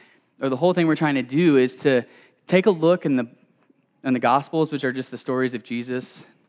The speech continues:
of His life and ministry, and see how He interacted with people,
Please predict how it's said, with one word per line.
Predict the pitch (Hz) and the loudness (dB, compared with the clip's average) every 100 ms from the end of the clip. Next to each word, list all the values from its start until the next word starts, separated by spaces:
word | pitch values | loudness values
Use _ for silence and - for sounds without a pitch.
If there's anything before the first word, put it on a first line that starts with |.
| _ _ _ | _ _ _
of | 127 | -8
His | 123 120 | -6 -2
life | 123 123 | -2 -2
and | 117 | -4
ministry, | 117 123 - 127 123 - _ _ _ _ - | -4 -6 -6 -4 -4 -8 _ _ _ _ -4
and | 143 | -4
see | 139 202 | 0 2
how | 180 180 | 4 2
He | 175 170 | 2 2
interacted | 160 139 143 151 | 0 0 0 -2
with | 160 156 | -4 -4
people, | - 156 156 160 165 | 0 -2 0 -4 -4